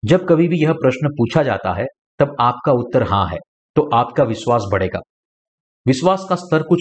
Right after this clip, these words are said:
ऐसा है कि हम खुद से कुछ भी नहीं कर सकते। सेवक गांठ है, वैसे ही हमारे सारे भाई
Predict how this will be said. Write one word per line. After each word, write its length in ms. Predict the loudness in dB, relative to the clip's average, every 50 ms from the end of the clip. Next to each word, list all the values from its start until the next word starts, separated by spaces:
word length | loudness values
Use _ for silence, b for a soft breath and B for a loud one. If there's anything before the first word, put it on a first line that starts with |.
| 0 -2
ऐसा 300 | -2 -2 0 0 0 0
है 180 | 0 0 -4 -4 -4 B B B B
कि 60 | 0 2
हम 180 | 2 2 0
खुद 220 | -2 0 0 0 0
से 180 | 0 0 0 0
कुछ 280 | 0 2 0 0 0 2
भी 140 | 2 2
नहीं 180 | 2 2 0 0 0
कर 60 | -2
सकते। 340 | -2 -2 -4 -8 _ -10 -10 -10 _ _ _ _ _ _ _ _ _ _ _ _ _ _ _ _ _ _ _ _ _ _ _ _
सेवक 380 | -2 2 2 4 4 4 2
गांठ 360 | 0 0 -2 -2 -2 -2 -4
है, 120 | -8 -8 -8 -8 _ _ _ _ _ _ -2 0
वैसे 220 | 0 0 2 2
ही 120 | 2 4 4
हमारे 340 | 2 0 -2 0 0 0 -2
सारे 320 | 0 0 0 0 0 -2
भाई 300 | -4 -2 -2 0 0